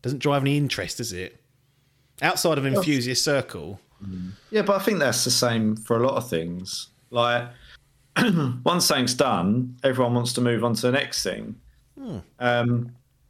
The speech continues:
Speaker 2: and see what else is coming out and look at the new shiny thing. Like, I think that's just human nature. Um,
Speaker 1: Yep.
Speaker 2: so I don't know how you get away from that. I think the biggest problem is there's too many awards.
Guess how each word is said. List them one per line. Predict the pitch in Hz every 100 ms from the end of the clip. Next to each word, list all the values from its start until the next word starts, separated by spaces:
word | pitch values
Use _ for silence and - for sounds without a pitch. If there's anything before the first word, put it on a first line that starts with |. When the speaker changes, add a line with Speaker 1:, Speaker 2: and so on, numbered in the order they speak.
| _
Speaker 2:
and | 120 123
see | 143
what | 113 120
else | 139 139
is | 123
coming | - 101 92
out | 90 98
and |
look | 110 120
at |
the | 113
new | 117 120
shiny | 117 113 92 95
thing. | 90 - - 117 107 -
Like, | 120 120
I |
think | 127 151
that's | 131 120 -
just | 113 -
human | 127 107 110
nature. | 120 127 123 - - - _ - - - _ _ -
Um, | 131 123 127 127 123 123 -
Speaker 1:
Yep. | 98 117 - _ _ _ _ _ _ -
Speaker 2:
so |
I | 143
don't | 175
know | 147
how | 135
you | 135
get | 127 131
away | 123 131
from | 127 101
that. | 85 92 -
I | - 196
think | 196 170
the |
biggest | 156 160 143 -
problem | 135 113
is | 107
there's | 117 -
too | 143 120
many | 113 107
awards. | 92 87 87 87 - -